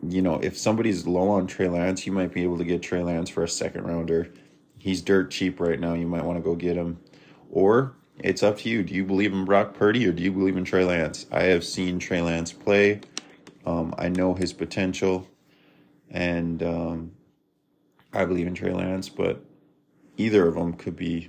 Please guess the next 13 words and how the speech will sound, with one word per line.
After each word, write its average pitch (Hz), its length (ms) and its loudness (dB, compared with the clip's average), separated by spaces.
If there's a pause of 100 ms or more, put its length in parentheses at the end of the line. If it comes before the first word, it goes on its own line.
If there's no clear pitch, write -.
(160)
viable 87 420 0
options. 85 600 -6 (1000)
Okay, 98 440 2 (520)
this 113 360 2
tier 139 360 4
is 95 220 0
the 90 80 0
biggest 95 440 0
tier. 87 360 0 (420)
It's, 87 440 -4
uh, 85 440 2
tier 107 220 0
four. 101 680 -2